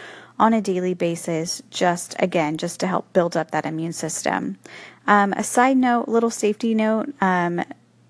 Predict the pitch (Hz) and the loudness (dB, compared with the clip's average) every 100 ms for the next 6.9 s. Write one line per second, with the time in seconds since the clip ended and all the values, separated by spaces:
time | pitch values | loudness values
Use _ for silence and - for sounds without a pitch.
0 | - 214 247 294 277 208 190 208 185 175 | 2 4 4 4 2 2 2 2 2 2
1 | 175 180 214 220 233 - 175 170 262 - | 2 0 -2 0 0 -2 -2 0 -2 -4
2 | - _ - - - _ 208 214 208 233 | -14 _ -20 -20 -20 _ 0 4 4 4
3 | 233 262 262 254 254 - 196 196 - 190 | 2 2 2 0 0 0 2 0 -2 -4
4 | 185 190 180 - - 175 175 170 165 - | -2 -4 -4 -2 0 2 0 0 -2 -2
5 | 170 180 180 175 170 165 170 - 160 156 | -2 -2 -2 0 -2 -6 -8 -4 -2 0
6 | 170 170 160 160 - 156 170 247 392 | -2 -2 -4 -6 -6 -6 -4 -4 -6